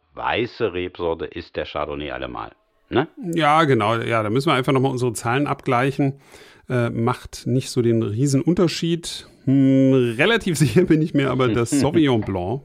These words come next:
Speaker 2: wiederum die zweitbeliebteste weiße Rebsorte Australiens ist, ne?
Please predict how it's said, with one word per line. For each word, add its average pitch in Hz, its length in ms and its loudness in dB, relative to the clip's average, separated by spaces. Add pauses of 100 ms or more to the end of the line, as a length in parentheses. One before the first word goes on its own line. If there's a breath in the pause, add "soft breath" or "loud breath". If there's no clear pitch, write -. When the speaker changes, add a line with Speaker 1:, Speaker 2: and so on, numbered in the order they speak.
Speaker 2:
wiederum 101 560 -4
die 110 240 -4
zweitbeliebteste 117 960 -2 (160)
weiße 127 420 2
Rebsorte 104 480 -6
Australiens 104 640 -4
ist, - 320 -2
ne? 147 160 2